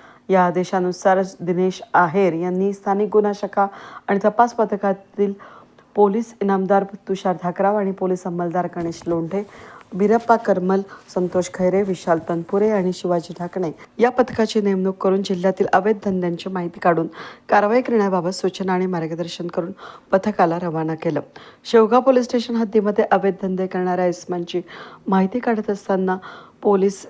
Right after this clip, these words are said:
इनामदार तुषार धाकराव यांना बातमीदारामार्फत बाबासाहेब धनाजी बडे, राहणार हातगाव शिवार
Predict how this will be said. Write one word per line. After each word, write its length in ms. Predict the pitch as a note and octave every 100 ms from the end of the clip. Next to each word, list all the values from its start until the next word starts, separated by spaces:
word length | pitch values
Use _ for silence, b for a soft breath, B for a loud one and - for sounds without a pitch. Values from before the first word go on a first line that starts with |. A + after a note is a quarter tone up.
| - -
इनामदार 480 | F#3 F#3 F3 F#3 F#3 -
तुषार 300 | A#3+ A3+ C4+
धाकराव 320 | C4 A#3+ A#3
यांना 300 | A#3 A3 G#3
बातमीदारामार्फत 1000 | G#3+ G3 - G#3+ G#3 G3+ F#3+ F#3 G#3 G#3 - B B B B _
बाबासाहेब 640 | G#3+ G#3+ A3+ A#3+ B3 B3 A#3 G#3+
धनाजी 360 | G3+ G3 F#3+
बडे, 360 | F#3+ G3 F#3 D3+ - B B _
राहणार 300 | G3 F#3+ F#3+
हातगाव 520 | F3+ G3 F3+ - G#3+ A3+ - -
शिवार 320 | G3 F3+ F3+